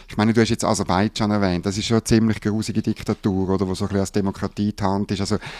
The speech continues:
es ist, es ist, es ist natürlich schon noch verrückt, weißt, du hast dort vielleicht schon wirklich, und zwar im alten Sinn, politische Flüchtlinge, die kommen, oder? Das werden ganz wenig sein, aber die,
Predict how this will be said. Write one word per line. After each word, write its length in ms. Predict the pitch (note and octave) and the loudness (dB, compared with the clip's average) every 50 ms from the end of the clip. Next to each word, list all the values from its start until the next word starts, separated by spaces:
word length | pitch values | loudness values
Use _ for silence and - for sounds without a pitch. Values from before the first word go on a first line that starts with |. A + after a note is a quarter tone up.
| - - - - - | -16 -16 -18 -14 -10
es 100 | - G#2+ | -4 -2
ist, 200 | C#3 B2 - - - - - | 0 0 -2 -4 -10 -14 -10
es 160 | - - - | -8 -6 -6
ist, 280 | - - - A#2+ A2 C3 - - | -6 -6 -4 -2 -2 -2 -2 -2
es 140 | A2 B2 B2 | -2 -4 -2
ist 100 | C3 D3 | 2 0
natürlich 320 | D3 B2+ D3+ C#3+ C#3 - | 2 4 4 4 4 4
schon 140 | - D3+ D3 | 2 4 4
noch 100 | D3+ C3 | 4 4
verrückt, 360 | C#3+ D3 D3 C#3+ C#3 - - | 6 6 6 6 4 2 0
weißt, 200 | - B2 A#2+ - | 0 0 0 2
du 60 | C3+ | 2
hast 180 | B2+ C3 B2 - | 2 2 2 2
dort 160 | C3 A#2+ - | 0 0 2
vielleicht 300 | - B2+ A#2+ G#2+ F#2+ - | 2 2 2 2 2 4
schon 120 | C3 C3+ | 4 6
wirklich, 400 | C3 C#3 D3 - - F3 D#3 - - | 8 8 6 6 4 0 0 0 -2
und 140 | - A#2+ G#2+ | -4 -2 0
zwar 140 | - A2 | 0 2
im 120 | A2 G#2+ G#2 | 2 2 2
alten 540 | - A#2 G#2+ A2+ B2+ D#3 F3+ - - - C#3 | 2 2 4 6 6 4 4 2 0 -2 0
Sinn, 480 | - - A2 A#2+ D3 F3+ G3 E3+ A2 - - | 2 4 2 2 4 2 0 0 -2 -4 2
politische 720 | - G#2+ G#2+ G#2+ A#2+ D#3 D#3+ - - E3 D3+ - F3 D#3 | 4 6 8 8 6 6 4 0 -6 -6 -4 -2 -2 -2
Flüchtlinge, 720 | - - - A#2+ C3+ - - - - D#3+ C#3+ G#2+ F#2 E2+ - - - - - - - - - - | 2 2 2 2 2 0 -4 -2 0 2 2 2 0 -4 -6 -14 -20 -20 -20 -20 -20 -20 -6 2
die 120 | A#2+ A#2+ | 2 2
kommen, 420 | A2+ - D#3+ C#3+ B2 F#2+ F2 E2+ - | 4 4 4 4 4 4 2 0 -2
oder? 240 | - F#2+ G#2 A#2 C#3 | -2 -2 0 0 2
Das 220 | C3+ B2+ A2+ - - | 2 2 0 4 2
werden 180 | A#2+ G#2+ A2+ G#2 | 2 2 2 -2
ganz 340 | - - - E3+ E3+ - - | 0 -2 0 0 0 4 6
wenig 320 | G#2+ G#2+ B2+ E3 F#3+ E3+ | 6 6 6 4 2 2
sein, 240 | - - F#3 D#3 B2 | 2 4 4 4 4
aber 240 | G#2 G#2 - A2 G#2 - - - - - - - - | 2 2 0 0 -2 -2 -8 -16 -18 -18 -14 0 2
die, 160 | B2+ C3+ B2+ | 4 4 4